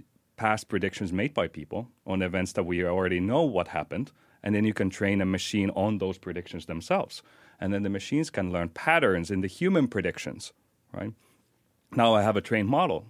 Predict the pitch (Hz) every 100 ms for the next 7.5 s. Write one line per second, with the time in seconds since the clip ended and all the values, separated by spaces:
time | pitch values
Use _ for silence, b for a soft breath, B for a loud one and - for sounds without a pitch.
0 | - 95 95 101 95 95 104 101 101 98
1 | 98 117 156 151 - 110 - 95 85 82
2 | 82 - 85 95 92 - 90 - 98 -
3 | 135 107 - 85 82 90 - - 95 110
4 | - 90 90 127 b b b b b 101
5 | 107 104 107 127 139 127 110 107 101 113
6 | 110 - 101 98 101 98 95 - 101 107
7 | 101 127 208 90 -